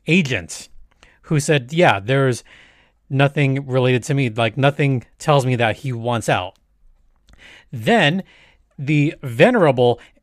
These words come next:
Eric Stevens at Iceman Cometh, who does a fantastic job at The Athletic,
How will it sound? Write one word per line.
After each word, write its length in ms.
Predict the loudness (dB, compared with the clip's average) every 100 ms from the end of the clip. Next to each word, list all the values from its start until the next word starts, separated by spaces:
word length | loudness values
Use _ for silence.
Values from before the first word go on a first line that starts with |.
| 0
Eric 340 | 4 4 2
Stevens 580 | -4 0 0 2 0 -4 -2
at 220 | -2 0
Iceman 440 | 0 2 2 -4 -2
Cometh, 300 | -2 -2 -6
who 220 | -6 -6
does 320 | 0 0 0 -2
a 200 | -2 -2
fantastic 1000 | -4 -4 -4 -4 -2 0 0 0 -6 -2
job 220 | 2 2
at 100 | 2
The 100 | 0
Athletic, 480 | -2 -2 -2 -2